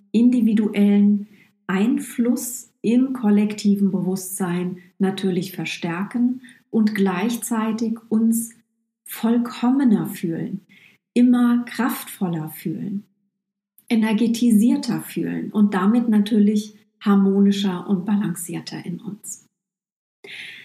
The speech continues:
Im Dezember sind wir eingeladen, einen, ich sage es mal, spirituellen Abschluss zu finden. Wir haben die letzten Jahre und Jahrzehnte darauf ver-,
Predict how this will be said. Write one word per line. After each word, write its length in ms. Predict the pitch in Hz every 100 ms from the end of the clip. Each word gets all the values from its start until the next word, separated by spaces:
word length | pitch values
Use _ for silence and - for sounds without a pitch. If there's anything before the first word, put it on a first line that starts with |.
| - _ _ _ _
Im 160 | 247 240
Dezember 560 | 240 240 262 311 311 262
sind 240 | 254 254
wir 180 | 240 226
eingeladen, 1200 | 214 240 240 202 196 202 196 202 208 202 - _ -
einen, 880 | 190 190 214 220 214 214 214 - - _ _ _ -
ich 160 | 196 -
sage 260 | 185 196
es 120 | 196
mal, 300 | 196 185 185 180
spirituellen 1160 | - 247 262 269 - 208 214 202 202 202 202
Abschluss 880 | 165 170 - - 170 170 - - _ _ _
zu 160 | -
finden. 600 | 202 196 165 - 151 - - _ - - - _
Wir 200 | 202 196
haben 340 | 202 254 269 240
die 120 | 202
letzten 480 | 196 208 - 214 196
Jahre 460 | 175 190 202 202
und 200 | 196 180
Jahrzehnte 640 | 180 180 - 202 214 208 208
darauf 440 | 190 185 190 -
ver-, 240 | - 180